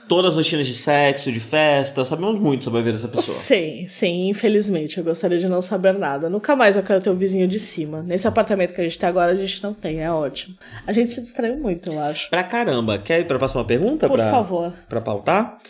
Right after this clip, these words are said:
Speaker 1: Mas eu acho que tá respondido, né? Falamos sobre frio na Argentina e sobre aquecedores, já
Speaker 2: Está
Speaker 1: tá.
Speaker 2: frio, precisa ter aquecedor. Se você não tem um aquecedor em casa, você sofre muito. A gente
Speaker 1: Se o
Speaker 2: não
Speaker 1: aquecedor for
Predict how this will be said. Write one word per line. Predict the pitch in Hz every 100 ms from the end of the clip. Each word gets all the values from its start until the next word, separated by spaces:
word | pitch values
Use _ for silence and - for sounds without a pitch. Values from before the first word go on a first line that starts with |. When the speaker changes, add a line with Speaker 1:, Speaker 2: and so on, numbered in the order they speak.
| - - -
Speaker 1:
Mas | 170
eu | 226
acho | 226
que | -
tá |
respondido, | 240 240 240 285 185 113 117
né? | 143
Falamos | 156 143 151
sobre | 151 160 165
frio | 165 139
na | 139 135
Argentina | 139 147 - 202 220
e | 220
sobre | 202 190
aquecedores, | 196 196 196 147 160 180
já | 156 151
Speaker 2:
Está | 247 311
Speaker 1:
tá. | 151
Speaker 2:
frio, | - 240 196
precisa | 190 208 208 247 247
ter | 277 269
aquecedor. | 247 254 240 254 226 170 165 180 208
Se | 233 -
você | 175 175 180 202
não | 190 196
tem | 254 233
um | 202
aquecedor | 202 196 202 180 170
em |
casa, | 156 - 160 165 175
você | 180 165 - 190
sofre | - 180 254 -
muito. | 214 180 185 185
A | 175
gente | 175
Speaker 1:
Se | 180 156
o |
Speaker 2:
não | 156
Speaker 1:
aquecedor | 160 160 160 160 143
for | 147